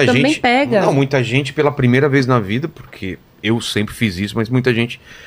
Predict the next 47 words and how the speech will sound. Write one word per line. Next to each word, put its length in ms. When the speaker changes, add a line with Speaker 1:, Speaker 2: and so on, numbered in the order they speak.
Speaker 2:
pela 140
mi-, 140
primeira 440
vez 200
na 120
vida 360
olhou 240
pra 160
dentro, 420
né? 140
Na 180
pandemia. 420
Speaker 1:
Hum. 160
Speaker 2:
Ninguém 520
tava 260
na 80
correria 300
do 100
dia 180
a 40
dia, 440
um 60
monte 220
de 100
coisa 180
pra 160
fazer, 280
ninguém 200
parou 220
pra 140
olhar 120
pra 140
dentro. 240
Na 100
pandemia, 460
foi, 140
todo 220
mundo 160
foi 120
obrigado 440
a 60
olhar 180
pra 160
dentro, 320
olhar 180
pro 160
lado, 240